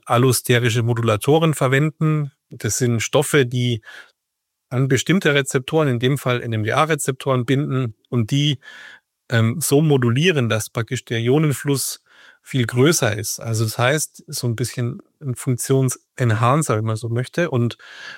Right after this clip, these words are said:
die Idee dahinter ist, ne, wenn durch die Internalisierung weniger N-M-D-A-Rezeptoren da sind, dann sollen die, die noch sozusagen vorhanden sind, in ihrer Funktion bestärkt werden. Und das ist so ein bisschen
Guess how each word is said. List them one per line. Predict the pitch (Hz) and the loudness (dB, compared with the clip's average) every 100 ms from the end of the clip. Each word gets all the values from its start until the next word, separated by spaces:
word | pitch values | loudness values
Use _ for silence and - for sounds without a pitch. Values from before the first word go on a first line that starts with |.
| - | -12
die | 143 120 | -4 0
Idee | 117 151 | 2 4
dahinter | 147 160 160 143 | 4 4 2 0
ist, | 160 - - | 0 -2 -6
ne, | 131 131 147 | -2 0 2
wenn | 127 | 2
durch | 123 - | 0 -2
die | 131 | -4
Internalisierung | 127 123 113 107 156 147 113 | -4 -2 -2 0 0 2 2
weniger | 120 156 139 127 123 | 4 2 2 2 2
N-M-D-A-Rezeptoren | 117 117 117 113 120 - 113 - 113 104 101 _ - _ | 0 0 0 -2 -4 -6 -8 -6 -2 -2 -4 _ -20 _
da | - 113 143 | 0 2 2
sind, | 165 170 175 - | 2 0 -2 -2
dann | 110 107 - | -2 -2 -6
sollen | 165 135 123 | -4 0 0
die, | 120 180 151 | 0 0 0
die | 139 | 2
noch | 131 - | 0 -2
sozusagen | 131 - 120 110 | -8 -2 -2 -2
vorhanden | 107 110 165 175 | 0 0 0 -2
sind, | 139 156 147 - - - - - | -2 0 0 -4 -14 -18 -18 -6
in | 131 | -2
ihrer | 123 | 0
Funktion | 117 123 107 127 120 | 0 -2 -2 0 0
bestärkt | 110 110 110 104 - | 0 -4 -2 -4 -4
werden. | - - | -16 -14
Und | 131 120 | -10 -10
das | 120 | -8
ist | 123 - | -8 -6
so | 120 | -4
ein | |
bisschen | 127 - 131 120 | -4 -2 2 2